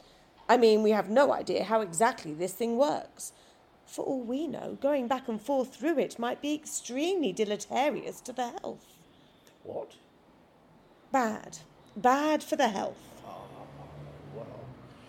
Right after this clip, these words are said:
Speaker 2: why the hell don't you just say that then?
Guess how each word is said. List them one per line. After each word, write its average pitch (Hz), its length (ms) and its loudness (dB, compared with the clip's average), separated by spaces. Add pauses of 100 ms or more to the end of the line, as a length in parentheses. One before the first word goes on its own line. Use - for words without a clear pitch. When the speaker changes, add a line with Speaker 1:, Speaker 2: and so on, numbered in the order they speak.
(360)
Speaker 2:
why 165 260 6
the 156 160 2
hell 160 380 0
don't 156 240 -4
you 147 120 -16
just - 260 -8
say 135 300 -4
that - 180 -14
then? 110 120 -10